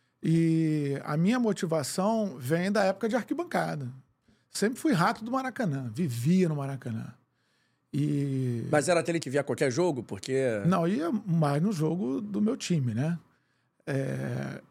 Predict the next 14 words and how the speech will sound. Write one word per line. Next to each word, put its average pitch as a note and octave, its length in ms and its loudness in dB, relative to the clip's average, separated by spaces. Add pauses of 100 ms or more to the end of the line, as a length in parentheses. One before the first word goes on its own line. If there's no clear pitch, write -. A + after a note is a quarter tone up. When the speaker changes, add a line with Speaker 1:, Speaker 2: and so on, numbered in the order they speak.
(140)
Speaker 1:
e, D#3+ 460 2
e D#3 140 0
ficava G3+ 540 2
ali F#3+ 640 0 (1200)
muito C#4+ 340 4
envolvido G#3+ 800 2
pelo G3+ 180 -2
ambiente F#3+ 320 0
do G3+ 80 0
rádio, E3 300 2
principalmente. E3 880 -4 (540)
Numa C#4 240 2
época F3+ 440 0 (540)
que E3+ 540 2